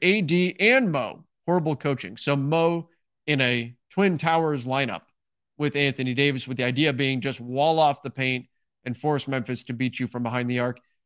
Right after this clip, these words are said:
And you're gonna give open looks to, like, a Luke Kennard, to Desmond Bane, to those guys. In general, you're gonna pay for that, right? Like, that's, that's going to cost you if you just decide to, to go this,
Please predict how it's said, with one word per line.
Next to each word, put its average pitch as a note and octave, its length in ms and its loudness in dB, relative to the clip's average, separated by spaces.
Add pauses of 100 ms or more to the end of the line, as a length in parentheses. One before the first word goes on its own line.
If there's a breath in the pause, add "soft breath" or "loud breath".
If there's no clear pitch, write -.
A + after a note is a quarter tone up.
(960)
And C#3+ 220 -8
you're E3 200 2
gonna A3+ 220 4
give F3+ 240 4
open D3 260 2
looks B2+ 440 -2
to, B2+ 480 -2
like, B2 160 -6
a A#2 40 -4
Luke B2+ 260 -4
Kennard, C3+ 520 2
to - 60 -20
Desmond A#2 400 -4
Bane, D3 400 4
to A#2+ 60 -4
those C3+ 220 -4
guys. C#3 240 -2 (580)
In E3 200 2
general, C3+ 760 2 (480)
you're C#3+ 140 0
gonna C3+ 200 0
pay B2 260 0
for - 140 -14
that, B1+ 220 -14 (340)
right? B2+ 160 -2
Like, C3 140 -4
that's, C3+ 240 -2
that's C3+ 240 -6
going D3+ 320 2
to B2+ 60 -4
cost B2+ 400 -2
you A2 140 -8
if A#2 160 -10
you B2+ 60 -6
just A#2+ 200 -6
decide A#2+ 380 -2
to, A#2 140 -4 (120)
to B2 80 -14
go B2+ 200 -2
this, A#2 260 -6